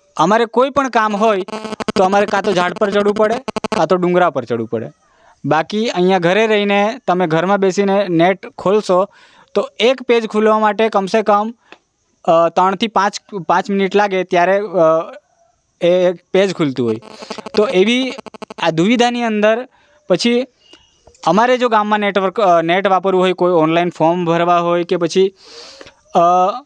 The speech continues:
કોઈ પણ માહિતી લેવી હોય તો અમારે અહીંયા ઘણી પ્રોબ્લેમ થતી હતી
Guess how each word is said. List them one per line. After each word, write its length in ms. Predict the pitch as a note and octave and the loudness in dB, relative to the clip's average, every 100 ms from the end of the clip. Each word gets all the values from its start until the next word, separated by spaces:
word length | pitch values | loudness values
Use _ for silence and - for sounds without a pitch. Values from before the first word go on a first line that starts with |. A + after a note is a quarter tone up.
| _ _ _ - | _ _ _ -2
કોઈ 180 | A3 | 0
પણ 160 | A#3+ C4+ | 2 0
માહિતી 500 | A#3 G3+ F3 C3 - _ _ _ _ _ _ _ _ _ D#3 | 0 -2 -4 -8 -10 _ _ _ _ _ _ _ _ _ 0
લેવી 300 | F3+ A3 G#3+ | 0 2 0
હોય 220 | F#3+ F#3 | 0 0
તો 300 | G3 G#3 A#3 - _ _ - | 0 0 0 -8 _ _ -2
અમારે 340 | E3+ A3+ A#3 | 2 2 2
અહીંયા 420 | A3+ G#3 G#3+ A3+ - _ _ | 0 0 0 -2 -6 _ _
ઘણી 240 | D3+ F#3 A3 | -2 0 2
પ્રોબ્લેમ 360 | G3 F3+ F3+ | 0 2 0
થતી 260 | F3 D#3+ D3+ | 0 -2 -2
હતી 280 | D3 G#3 | 0 -2